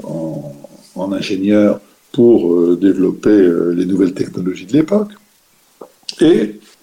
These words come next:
avec un positionnement qui est celui d'être proche du terrain. Donc un positionnement, euh, très original, hein, à l'époque. Euh,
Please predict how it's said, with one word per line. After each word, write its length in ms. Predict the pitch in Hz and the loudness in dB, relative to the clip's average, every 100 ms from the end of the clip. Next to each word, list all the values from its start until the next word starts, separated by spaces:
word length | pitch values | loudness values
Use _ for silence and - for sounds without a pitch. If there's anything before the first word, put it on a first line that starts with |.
| - | -4
avec 280 | 131 170 156 | 0 2 0
un 80 | 139 | 2
positionnement 1120 | 165 156 175 - 139 127 123 127 175 202 - _ _ _ | 4 4 2 2 2 2 0 0 -2 -8 -16 _ _ _
qui 300 | - 135 139 | -8 0 4
est 340 | 156 170 - | 6 4 0
celui 240 | - 143 147 | -2 0 2
d'être 220 | 131 - | 0 -2
proche 240 | 170 139 | -6 -6
du 100 | 120 | -8
terrain. 260 | - 110 - _ _ _ _ _ | -6 -8 -10 _ _ _ _ _
Donc 300 | 110 165 165 - | 0 0 0 0
un 100 | 143 | 2
positionnement, 840 | 156 147 - 143 156 185 220 - | 2 2 2 2 4 2 2 0
euh, 460 | 131 113 104 104 - | 2 2 2 0 -6
très 280 | - 180 151 | -2 2 4
original, 440 | 135 127 101 - - | 2 0 -6 -8 -10
hein, 300 | 143 113 104 | -12 -10 -8
à 40 | |
l'époque. 460 | 95 - 101 - - | -8 -4 -4 -4 -2
Euh, 200 | 92 | -4